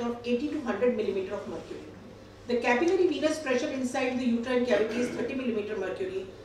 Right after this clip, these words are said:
So for visualization, we need at least more than forty. For majority of the procedures, eighty to hundred millimeter of mercury is absolutely fine. The various ways by which we can instill the fluid in the uterine cavity is by using air pumps,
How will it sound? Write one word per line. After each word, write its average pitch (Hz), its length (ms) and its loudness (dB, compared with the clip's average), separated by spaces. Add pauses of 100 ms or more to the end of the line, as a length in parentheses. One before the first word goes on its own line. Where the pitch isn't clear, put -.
(120)
So 294 180 -4
for 302 160 6
visualization, 311 800 4
we 269 140 -4
need 277 340 -2
at 269 120 -4
least 330 240 6
more 247 180 4
than 240 220 6
forty. - 400 -6 (320)
For 220 120 2
majority 240 520 6
of - 120 4
the 330 80 0
procedures, 277 580 -2
eighty 247 300 0
to 320 100 -2
hundred 254 340 -2
millimeter 240 380 2
of 240 100 -2
mercury 233 380 -2
is 226 420 -2 (460)
absolutely 240 540 0
fine. - 300 -6 (720)
The 233 220 4
various 359 340 6
ways 277 240 0
by 247 160 8
which - 220 4
we 254 140 -6
can 254 200 0
instill 254 380 0 (120)
the 240 280 6
fluid 277 240 0
in 240 160 0
the 240 120 4 (140)
uterine 233 340 0
cavity 202 460 -2
is 202 80 -2
by 202 140 0
using 190 440 0
air 226 180 4
pumps, 269 480 -4